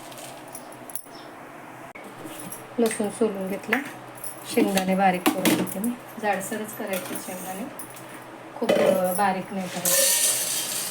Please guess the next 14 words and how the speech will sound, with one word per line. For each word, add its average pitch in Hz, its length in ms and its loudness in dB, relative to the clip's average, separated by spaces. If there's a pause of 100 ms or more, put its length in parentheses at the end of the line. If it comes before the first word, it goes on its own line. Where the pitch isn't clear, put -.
(1120)
आधी 190 140 -2
शेंगदाण्याचं 190 580 -2
कूट - 180 0
करून 196 400 0
घेते, 202 440 0
नंतर 180 320 2
मग 180 160 0
मी 180 160 2
त्यात 185 240 2
लसूण 190 340 2
वगैरे 175 280 4
मिक्स 180 240 0
करणार 170 320 2
आहे. 165 140 -4